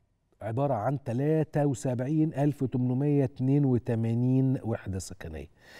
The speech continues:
يا نهار أبيض. بورسعيد عشر مناطق،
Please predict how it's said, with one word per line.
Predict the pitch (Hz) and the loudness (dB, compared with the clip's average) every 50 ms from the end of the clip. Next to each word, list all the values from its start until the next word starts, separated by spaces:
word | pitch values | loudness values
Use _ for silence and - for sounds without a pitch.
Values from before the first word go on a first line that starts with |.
| - - - - - - - | -20 -20 -20 -20 -18 -10 -4
يا | 107 120 143 | -2 -2 0
نهار | 151 135 117 120 127 123 127 | 0 0 0 -2 -2 -2 -2
أبيض. | 123 117 110 110 110 107 104 104 98 - - - _ _ _ _ _ _ _ _ _ _ _ _ _ _ _ _ _ _ _ _ _ _ - - - _ - | 0 2 2 2 2 2 0 -4 -8 -10 -16 -20 _ _ _ _ _ _ _ _ _ _ _ _ _ _ _ _ _ _ _ _ _ _ -20 -20 -14 _ 4
بورسعيد | - 165 160 - - 156 127 151 156 131 110 98 | 4 6 6 6 2 2 4 4 4 4 2 2
عشر | 104 104 147 - - 135 120 113 | 0 -2 -2 -2 -2 -2 0 0
مناطق، | 120 117 113 117 113 107 - 135 | 0 0 0 0 -2 -2 -4 -8